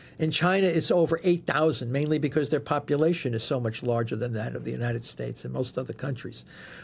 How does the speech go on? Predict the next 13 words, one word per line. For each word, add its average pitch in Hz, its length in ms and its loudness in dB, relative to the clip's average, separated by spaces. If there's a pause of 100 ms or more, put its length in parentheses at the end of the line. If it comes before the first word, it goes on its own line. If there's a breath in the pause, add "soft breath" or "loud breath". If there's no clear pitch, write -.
But, 180 240 4 (560 loud breath)
but 175 300 4
you 190 140 4
have 220 200 4
all 247 220 8
of 220 80 4
these 202 220 0
people 190 320 2
dying 165 420 2
and 139 100 0
suffering 131 540 0 (100)
immensely, 131 680 0 (680 loud breath)
uh, 139 380 2